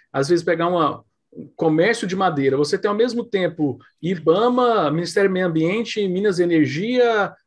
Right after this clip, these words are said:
algumas agências, todas elas regulando aquela atividade, cada uma do seu jeito, cada um falando pro cara fazer uma coisa.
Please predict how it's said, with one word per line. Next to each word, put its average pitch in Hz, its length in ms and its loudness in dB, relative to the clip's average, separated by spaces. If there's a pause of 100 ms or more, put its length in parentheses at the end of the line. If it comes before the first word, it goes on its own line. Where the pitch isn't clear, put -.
(100)
algumas 160 480 0
agências, 220 880 0 (380)
todas 269 380 2
elas 214 240 4
regulando 226 520 2
aquela 208 240 2
atividade, 175 540 0
cada 302 280 0
uma 294 140 4
do - 80 -6
seu 208 220 4
jeito, 190 320 2
cada 277 220 0
um 285 100 0
falando 240 220 2
pro 233 80 -14
cara 214 160 -2
fazer 185 240 -2
uma 165 180 -4
coisa. 262 500 2